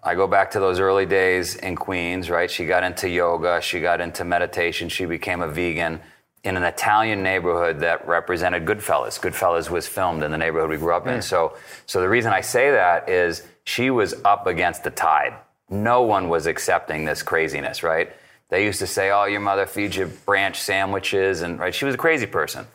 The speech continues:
Speaker 1: Now, forty years later, this is normal stuff everybody's talking about. So she was right, and the people she did convert were happier, healthier, right? And I
Speaker 2: Mm-hmm.
Speaker 1: saw that. So deep down inside, there's that.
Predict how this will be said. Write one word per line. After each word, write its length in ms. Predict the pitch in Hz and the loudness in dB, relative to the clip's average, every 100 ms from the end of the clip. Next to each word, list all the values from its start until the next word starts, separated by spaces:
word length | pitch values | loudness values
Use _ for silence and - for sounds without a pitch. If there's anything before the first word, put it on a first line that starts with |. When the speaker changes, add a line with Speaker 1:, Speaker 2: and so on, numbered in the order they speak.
| - _ _ | -20 _ _
Speaker 1:
Now, 580 | 101 151 98 82 120 - _ _ | 0 4 4 4 2 -6 _ _
forty 320 | - 107 110 | -4 0 2
years 240 | 113 101 | 2 2
later, 400 | 113 135 117 87 | 4 4 4 4
this 180 | 101 107 | 2 2
is 120 | 110 | -2
normal 640 | 110 113 110 110 107 107 - | 2 4 6 4 2 -4 -12
stuff 340 | - 156 - | 0 2 4
everybody's 360 | 92 90 98 - | 2 2 0 2
talking 260 | 131 123 85 | 2 2 2
about. 320 | 78 73 - - - _ _ - | 2 0 -2 -20 -20 _ _ -6
So 180 | - | -2
she 240 | 95 - 170 | 0 2 4
was 220 | 147 95 | 4 2
right, 460 | 95 104 80 85 - - - | 2 4 4 0 -4 -10 -2
and 460 | 101 98 95 95 92 _ - | 2 2 0 -4 -8 _ -6
the 80 | |
people 380 | - 170 165 120 | -2 -2 0 0
she 180 | - 104 | 0 -2
did 320 | 78 151 160 | 0 0 0
convert 680 | - 95 76 80 76 - - _ _ _ _ _ | -2 -2 2 2 2 -2 -18 _ _ _ _ _
were 140 | - 92 | 0 4
happier, 840 | 101 95 - 98 95 95 92 - | 4 4 4 4 4 2 -2 -2
healthier, 880 | 101 101 95 101 98 95 92 98 - - | 2 2 2 2 4 4 4 0 -8 -2
right? 260 | 92 110 - - _ | 0 0 -2 -14 _
And 80 | 107 110 | 0 0
I 40 | |
Speaker 2:
Mm-hmm. 40 | |
Speaker 1:
saw 260 | 113 185 170 | 2 4 6
that. 440 | 90 76 - - - _ _ | 6 2 0 -12 -20 _ _
So 140 | - | -2
deep 340 | 107 127 208 - | 0 2 0 2
down 240 | 147 139 | 4 4
inside, 800 | 123 107 123 98 85 85 95 - - | 2 2 6 6 8 4 0 -12 0
there's 240 | 98 85 | 2 4
that. 560 | 95 82 76 87 - | 4 4 4 2 -4